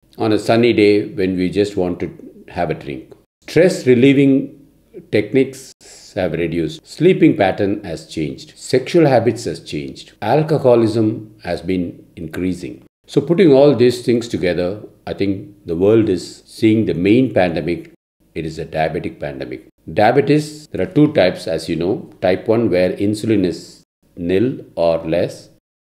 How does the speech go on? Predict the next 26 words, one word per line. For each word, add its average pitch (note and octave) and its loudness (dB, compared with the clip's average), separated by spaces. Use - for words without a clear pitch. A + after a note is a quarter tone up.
where F2 0
they E2 0
have F2+ -2
to E2+ -10
be F2 -4
supplemented E2+ -6
with E2 -8
insulin. D2+ -10
That G#2 0
is - -6
still G#2 -2
the F2+ -8
same. - -14
The - -14
type G#2 0
two G3+ 4
diabetes, G2 -2
we F#2 -10
can F2 -4
see A2 -4
children A2 -2
having G2+ 0
diabetes, F2+ -4
any A2+ 2
age F2+ 0
group. E2+ -8